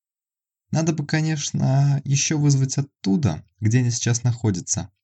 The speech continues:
остальных девчонок во главе с дядькой Черномором, Уваровым. Ну и Сильвию, конечно. Без неё никуда. А что Сильвия? Ей как раз сейчас делать нечего.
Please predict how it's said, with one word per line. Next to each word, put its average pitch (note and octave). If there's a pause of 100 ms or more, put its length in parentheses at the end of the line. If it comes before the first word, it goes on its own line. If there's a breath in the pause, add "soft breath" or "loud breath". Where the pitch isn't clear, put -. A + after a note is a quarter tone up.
(120)
остальных E3+
девчонок F#2+
во F#2+
главе B2
с D3
дядькой C3+
Черномором, A#2 (260)
Уваровым. - (440)
Ну A3
и G#2
Сильвию, A2+
конечно. G#2 (480)
Без B2+
неё D#3+ (380)
никуда. A2+ (760)
А C3
что F#3
Сильвия? F#2+ (640)
Ей A2+
как A#2+
раз C3
сейчас -
делать D3
нечего. C#3+